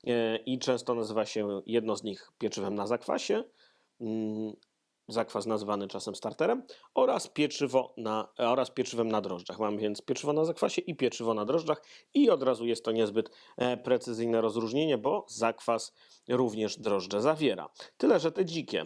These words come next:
to znaczy takie występujące masowo po prostu w powietrzu, którym oddychamy.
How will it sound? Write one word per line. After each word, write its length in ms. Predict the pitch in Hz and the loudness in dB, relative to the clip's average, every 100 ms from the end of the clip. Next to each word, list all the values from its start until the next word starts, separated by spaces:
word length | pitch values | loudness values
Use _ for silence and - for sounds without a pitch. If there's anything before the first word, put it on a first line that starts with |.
| - | -2
to 100 | 123 | -2
znaczy 320 | 120 113 - | 0 -2 -2
takie 300 | 110 117 120 | -2 0 0
występujące 640 | 113 - 117 120 117 110 113 | -2 -2 -2 2 0 2 0
masowo 440 | 131 - 160 147 | 2 2 0 0
po 160 | - - | -2 0
prostu 300 | 151 - 123 | 0 0 -6
w 60 | |
powietrzu, 580 | - 101 110 - 113 110 - _ _ | -2 0 0 2 0 -2 -10 _ _
którym 420 | - - 120 104 - | -20 -2 0 0 -4
oddychamy. 640 | 92 101 98 95 87 | -6 -4 -2 -4 -6